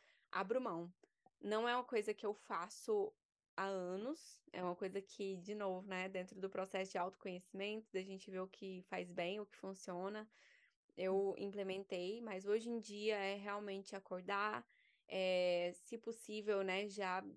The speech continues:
Speaker 1: já me expor à luz do sol. Eu tenho, né, a minha esteira com, com, <laughs> com a minha mesa, então, quando é possível, eu, eu dou os, já meus passos quando eu acordo, eu tomo um café, isso é uma coisa que eu sempre gosto de fazer, tomar café antes de sair de casa.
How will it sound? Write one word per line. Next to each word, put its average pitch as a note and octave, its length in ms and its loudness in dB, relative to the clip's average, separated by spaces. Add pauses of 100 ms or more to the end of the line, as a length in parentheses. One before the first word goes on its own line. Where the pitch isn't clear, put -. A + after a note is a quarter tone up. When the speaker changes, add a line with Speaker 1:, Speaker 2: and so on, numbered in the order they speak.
Speaker 1:
já F#3+ 160 -4
me G3 60 -2
expor G3+ 360 4
à - 20 6
luz G3 220 2
do - 100 -20
sol. G3 680 4 (360)
Eu G3 680 4
tenho, G3+ 500 0
né, F3+ 380 -4
a F3 400 -2
minha F#3+ 180 0
esteira G3 800 4
com, F3 500 -2 (140)
com, F3 640 -4
<laughs> G3 480 -10 (400)
com - 100 0
a G3+ 60 4
minha G3+ 160 4
mesa, G3+ 320 4
então, G3+ 340 -4
quando G3+ 260 -4
é G3 100 -2
possível, G3 640 0
eu, F#3+ 160 0
eu F#3 60 -4
dou G3 180 2
os, G3+ 140 -6
já F#3+ 240 -4
meus F#3+ 480 -4
passos G#3 500 -4
quando F#3+ 220 -4
eu F3+ 80 2
acordo, A3 600 2
eu F#3+ 140 -4
tomo F#3+ 300 -2
um F#3+ 60 -4
café, G3 640 0
isso G3 240 -4
é F#3 40 -4
uma F#3 80 -6
coisa G3 240 -6
que F#3+ 120 -6
eu F#3+ 80 -4
sempre F#3+ 340 -4
gosto F#3 280 -2
de - 60 -16
fazer, F3 560 -6
tomar F3+ 240 -6
café F3+ 380 -6
antes F#3+ 160 -8
de - 40 -18
sair F3 160 -6
de E3+ 140 -14
casa. F#3 720 -2